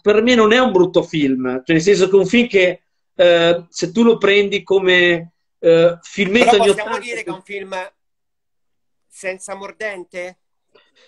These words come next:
Speaker 1: È un film non riuscito, perché, eh, n-, n-, direi che no, eh, Craven non è riuscito ad andare dietro alla sua ambizione.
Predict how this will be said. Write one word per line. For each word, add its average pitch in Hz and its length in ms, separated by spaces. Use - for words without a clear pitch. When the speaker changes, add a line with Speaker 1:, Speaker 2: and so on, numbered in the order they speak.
Speaker 1:
È 208 120
un 226 120
film 277 440
non 240 320
riuscito, 156 880
perché, 220 600
eh, 190 600
n-, 214 840
n-, 190 160
direi 226 420
che 214 360
no, 214 300
eh, 208 400
Craven 247 420
non 226 160
è 226 60
riuscito 233 560
ad 226 100
andare 208 340
dietro 208 260
alla 214 80
sua 202 200
ambizione. 170 840